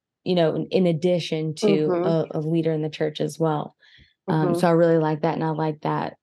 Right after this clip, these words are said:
Speaker 1: idea of writing down your boundaries and what you will tolerate and what you won't tolerate,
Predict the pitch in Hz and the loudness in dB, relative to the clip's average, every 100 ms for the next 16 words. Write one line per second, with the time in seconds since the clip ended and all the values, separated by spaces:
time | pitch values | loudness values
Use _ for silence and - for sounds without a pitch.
0 | _ _ _ _ _ _ - 175 160 175 | _ _ _ _ _ _ 0 0 2 4
1 | 170 165 147 160 165 170 151 151 156 156 | 4 2 2 2 2 2 0 -2 -2 -2
2 | 151 151 _ _ _ - 180 165 160 160 | -2 -6 _ _ _ -2 0 2 2 2
3 | 160 156 160 - 160 151 160 156 - 156 | 0 0 0 0 -2 0 -2 -2 -6 -4
4 | 156 151 160 156 160 151 156 165 - 151 | -2 -2 -2 -2 -2 -2 0 0 -2 -6
5 | 156 160 151 | -4 -2 -4